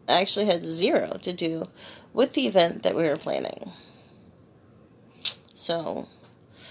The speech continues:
it had everything to do with the fact that this entire operation was ran by men, except for me and you, and all the men were like, "Oh, let me just take care of you. I'm so sorry. Are you okay?"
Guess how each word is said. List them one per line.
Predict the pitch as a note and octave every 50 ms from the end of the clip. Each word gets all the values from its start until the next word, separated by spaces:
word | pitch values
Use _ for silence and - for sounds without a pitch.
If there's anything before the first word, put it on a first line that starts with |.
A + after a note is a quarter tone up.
| - - - -
it | -
had | - -
everything | A3+ A#3 B3+ - A#4 A#4 E4+ B3+
to | G3+ F#3+
do | F#3 E3 D3+
with | D#3 E3
the | E3 E3
fact | E3 - E3 E3+ F3
that | - C#3 - - - -
this | C3+ C3+ -
entire | - - - F3 - - F3+ E3+
operation | E3+ E3+ E3+ - D3+ D#3+ A3 - - F#2
was | - - -
ran | E3 D3 C#3
by | C#3+ B2 A#2+
men, | C3 D3+ F3 F#3+ A#2 F#2+ - B3+ - - - - -
except | - - - - -
for | - -
me | C#3 D3 A#2+ E2+
and | - -
you, | C3+ E3+ D3 A#2+ A2+ G#2 A2+ - - - - -
and | - G#2 D3+
all | D#3+ E3 D#3
the | C3+
men | D3 D#3 D#3 G#3+
were | G#3 F#3+
like, | F#3+ G3 F#3+ -
"Oh, | G4 G4 - - - - G#4+ A4 G#4 G4 F#4+ F#4 F4 E4 D#4 D4+ D4 C#4 C#4 C#4+ C#4+
let | D4 E4
me | E4+ F4+
just | F4 - F4+ D#4+ -
take | - D4+ D4
care | - D#4+ E4
of | E4 D#4
you. | D4+ -
I'm | - F#4+ E4 B3+
so | A3 - - G3+ F#3+
sorry. | E3+ - - - - A#3+ A3+ A3+ A3+ A#3
Are | B3
you | C4 D4 E4+ G4 G4+ G4 F#4+
okay?" | F#4+ - - G4 F#4+ F#4+ F#4 F#4 F#4 F#4+ G4 -